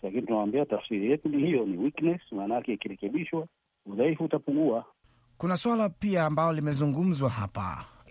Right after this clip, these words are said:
Speaker 2: kwamba sasa kuna baadhi ya watu ambao wanazungumza tu bunge aliwezi kufanya kazi na Profesa Asadi, Profesa Asadi ajiuzulu. Wewe unasema nini kuhusiana na swala la wakosoaji kama hao?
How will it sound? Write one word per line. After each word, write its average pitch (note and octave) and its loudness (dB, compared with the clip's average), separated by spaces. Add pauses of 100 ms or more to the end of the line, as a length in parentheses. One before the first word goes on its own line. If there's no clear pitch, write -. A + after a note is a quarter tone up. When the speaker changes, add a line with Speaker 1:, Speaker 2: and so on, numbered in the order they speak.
(120)
Speaker 2:
kwamba D3+ -4
sasa D#3+ 0 (480)
kuna D#3+ 2
baadhi E3 2
ya C#3 0
watu C3 -6 (320)
ambao C#3 0
wanazungumza D3 -2
tu A3+ -2
bunge F3+ 2
aliwezi E3+ 0
kufanya D#3+ -2
kazi D#3+ -2
na D#3+ 0
Profesa D3+ -4
Asadi, E3 0
Profesa D#3+ -2
Asadi E3 -2
ajiuzulu. D#3+ 0 (300)
Wewe D#3+ 2
unasema D#3+ 0
nini G3+ 2
kuhusiana C#3+ -2
na C3 -2
swala C#3+ 0
la C3+ -2
wakosoaji B2+ -4
kama D3 -4
hao? G2+ -4